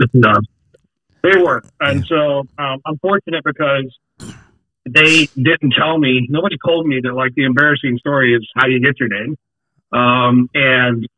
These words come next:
Speaker 1: uh, at least in our A O. Um, so I was fortunate that not only did I, you know, a pretty good embarrassing story and, and made everybody laugh, but at the same time, I actually ended up with a pretty cool name.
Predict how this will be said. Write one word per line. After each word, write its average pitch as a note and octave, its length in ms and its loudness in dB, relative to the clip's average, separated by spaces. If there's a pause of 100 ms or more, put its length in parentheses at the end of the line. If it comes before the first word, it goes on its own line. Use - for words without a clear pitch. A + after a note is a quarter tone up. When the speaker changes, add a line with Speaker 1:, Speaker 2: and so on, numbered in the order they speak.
(120)
Speaker 1:
uh, B2 240 0
at D3 60 2
least D3 300 4
in - 160 2
our C3+ 200 0
A A2 180 -4
O. A#2+ 220 -2 (440)
Um, B2 300 2
so D#3+ 100 0
I E3 100 0
was E3 180 0
fortunate D#3 460 -4
that C3+ 160 -2 (680)
not D#3+ 180 0
only D#3+ 160 2
did D3 160 2
I, C3 260 -2 (140)
you D3 100 -2
know, B2 220 -2 (440)
a C#3+ 40 -12
pretty D3+ 240 2
good D3 160 2
embarrassing C3+ 520 0
story B2+ 640 0
and, B2 300 -2
and B2 100 -6
made C3+ 180 0
everybody B2+ 420 2
laugh, B2 400 -2
but B2+ 100 -2
at B2 80 -8
the B2+ 160 -10
same B2+ 200 -4
time, B2 440 -2
I C#3 140 0 (240)
actually C3 220 -4
ended B2 140 -4
up A2+ 120 -8
with - 100 -8
a - 100 -12
pretty A#2 240 0
cool G#2 140 -6
name. G2+ 320 0